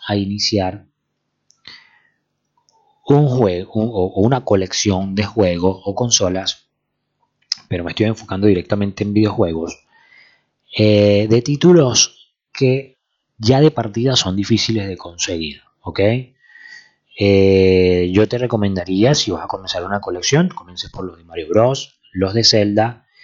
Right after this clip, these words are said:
los de Pokémon, son muy buenos, se pueden conseguir en un excelente precio,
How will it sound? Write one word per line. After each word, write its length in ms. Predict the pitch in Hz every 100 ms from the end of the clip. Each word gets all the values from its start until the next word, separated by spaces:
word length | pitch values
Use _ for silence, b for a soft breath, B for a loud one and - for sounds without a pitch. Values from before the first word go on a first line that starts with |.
| b b b
los 360 | 104 107 120 104
de 140 | 101
Pokémon, 720 | - - - 82 95 107 110 _
son 380 | - 117 104 92
muy 200 | 101 95
buenos, 760 | 92 92 90 95 98 - _ _
se 180 | - 87
pueden 480 | - 98 98 98 -
conseguir 560 | 92 85 - 87 95
en 140 | 98 98
un 140 | 98
excelente 720 | 95 90 - 87 92 92 95 98
precio, 840 | _ _ 101 92 - 104 110 _